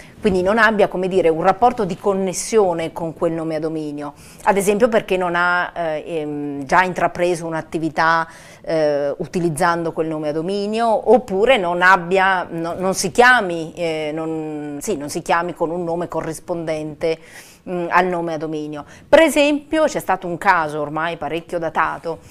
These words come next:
in cui, eh, è stato ritenuto sussistente l'interesse legittimo perché c'era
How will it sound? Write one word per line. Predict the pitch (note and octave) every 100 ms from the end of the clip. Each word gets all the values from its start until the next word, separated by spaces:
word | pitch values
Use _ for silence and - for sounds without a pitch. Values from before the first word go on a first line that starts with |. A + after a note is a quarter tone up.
| -
in | - F#3
cui, | G#3 A3 F#3+ -
eh, | F3 D#3 D3+ C#3+
è |
stato | D3+ E3+ F3 E3 E3+
ritenuto | D#3+ D3 E3+ F3+ F3+
sussistente | D#3+ F#3 - F3 - G3+ E3 D3+ D#3 D3+ D3
l'interesse | D#3+ E3+ D#3+ F3 E3+ A#3
legittimo | A#3+ F#3 G3+ D4 C4+
perché | G3 G#3 F3+
c'era | F3+ E3+ D#3+